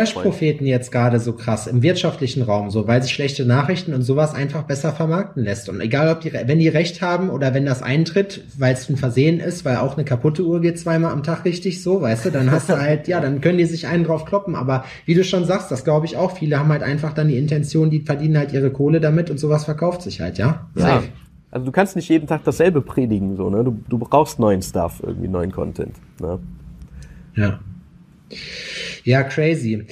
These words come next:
Speaker 2: Wir müssen mal langsam, glaub ich, zum Schluss kommen, auch wenn wir jetzt
Speaker 1: Ja.
Speaker 2: hier wieder, ich, ich muss, es ist genau das eingetreten, was ich dachte, was wir vorher schon besprochen haben. Wir, wir
Speaker 1: Ja.
Speaker 2: quatschen wahrscheinlich tausendmal.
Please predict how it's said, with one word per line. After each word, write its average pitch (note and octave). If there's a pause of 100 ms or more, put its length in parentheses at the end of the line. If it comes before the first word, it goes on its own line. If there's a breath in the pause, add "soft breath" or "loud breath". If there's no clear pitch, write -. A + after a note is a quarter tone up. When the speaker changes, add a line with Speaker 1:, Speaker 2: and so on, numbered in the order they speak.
(220 loud breath)
Speaker 2:
Wir C#3
müssen A3
mal F#3
langsam, G3
glaub E3
ich, E3
zum D3+
Schluss G#3+
kommen, C#3+
auch A#2
wenn D#3+
wir E3
jetzt D3+
Speaker 1:
Ja. -
Speaker 2:
hier F3+
wieder, D#3+
ich, -
ich B2
muss, C#4
es -
ist A3
genau G#3+
das G#3+
eingetreten, F#3
was D#3+
ich E3
dachte, F#3
was D3+
wir E3
vorher F3+
schon E3+
besprochen E3
haben. C#3
Wir, C#3+
wir C3 (180)
Speaker 1:
Ja. B2+
Speaker 2:
quatschen F#3
wahrscheinlich D3+
tausendmal. D#3+